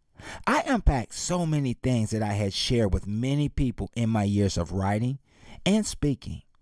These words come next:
As a speaker, you tend to revisit some life-changing events in your life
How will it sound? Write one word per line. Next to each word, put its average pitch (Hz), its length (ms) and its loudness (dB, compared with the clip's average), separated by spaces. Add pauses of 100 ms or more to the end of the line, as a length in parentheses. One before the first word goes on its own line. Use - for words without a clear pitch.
(680)
As 320 220 2
a 269 60 0
speaker, 214 540 -2 (560)
you 339 140 6
tend 311 280 0
to 226 100 2
revisit 139 560 2
some 107 220 0
life-changing 113 680 0
events 104 400 0
in 104 140 0
your 101 120 2
life 98 320 0